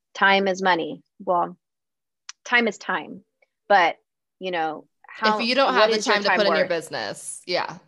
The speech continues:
Speaker 1: Yeah.
Speaker 2: <laughs>
Speaker 1: How much is your time worth? And then amplifying, anchoring in the energy and amplify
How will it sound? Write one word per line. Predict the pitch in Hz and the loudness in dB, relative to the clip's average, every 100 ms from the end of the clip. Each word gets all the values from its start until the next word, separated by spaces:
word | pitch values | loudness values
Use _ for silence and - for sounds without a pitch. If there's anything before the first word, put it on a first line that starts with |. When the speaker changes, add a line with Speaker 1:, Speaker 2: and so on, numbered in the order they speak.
| - | -4
Speaker 1:
Yeah. | - 185 - | 0 -2 0
Speaker 2:
<laughs> | - - - - 330 - - | 0 4 4 6 4 2 2
Speaker 1:
How | 214 | 2
much | 233 247 | 4 2
is | 240 233 | 0 0
your | 233 | 0
time | - 220 214 | 0 0 0
worth? | 185 165 - | -2 -4 -4
And | 196 | -4
then | 196 196 | -2 -2
amplifying, | 202 208 208 196 175 160 165 | 0 0 0 -6 -6 -6 -8
anchoring | 196 208 208 202 190 | -8 -6 -4 -4 -4
in | 190 | -4
the | 180 180 | -4 -4
energy | 180 180 175 160 | -4 -6 -8 -8
and | 175 - | -8 -4
amplify | 175 175 180 - 120 | -4 -4 -6 -4 -4